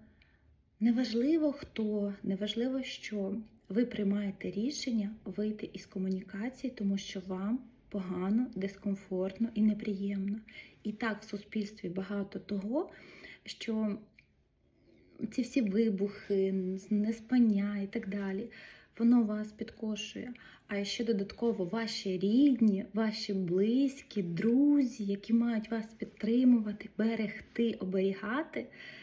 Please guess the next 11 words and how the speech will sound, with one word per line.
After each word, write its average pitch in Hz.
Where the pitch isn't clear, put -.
вони 254
вас 220
просто 226
знищують. -
Тому 254
потрібно 254
дійсно 226
виходити 202
з -
такої 196
комунікації 233